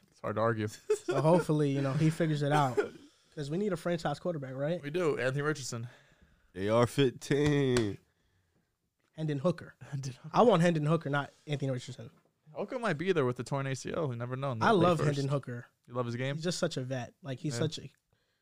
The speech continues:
Speaker 2: played a long time. He reminds me a lot of Kenny Pickett.
Speaker 1: Okay.
Speaker 2: Hendon Hooker.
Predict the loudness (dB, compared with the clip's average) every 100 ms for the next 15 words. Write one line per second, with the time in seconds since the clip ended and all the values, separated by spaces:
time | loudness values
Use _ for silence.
0 | _ _ _ -2 0 2 0 0 -2 0
1 | -2 -2 0 0 0 0 -2 -2 -4 -2
2 | -4 -6 -12 -20 _ _ -16 -8 -4 -4
3 | -2 -2 -4 -8